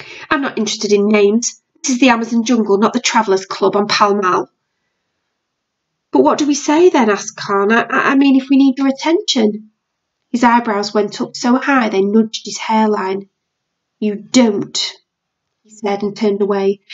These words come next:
He strode across the square, his shoulders hunched, heading toward the place where the vines grew in an impen-,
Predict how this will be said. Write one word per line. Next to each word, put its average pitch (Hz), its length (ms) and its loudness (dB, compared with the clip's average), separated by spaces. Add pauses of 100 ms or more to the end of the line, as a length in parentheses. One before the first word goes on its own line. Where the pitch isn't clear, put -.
(200)
He 277 120 -4
strode 294 300 2
across - 280 -8
the 240 80 -4
square, 233 500 2
his 214 160 0
shoulders 220 520 0
hunched, 220 400 0
heading 220 280 -2
toward 214 300 0
the - 60 -14
place 214 340 -2
where 214 100 -4
the 208 160 -4
vines 214 360 0
grew 233 280 4
in 220 80 6
an 208 140 6
impen-, 214 640 0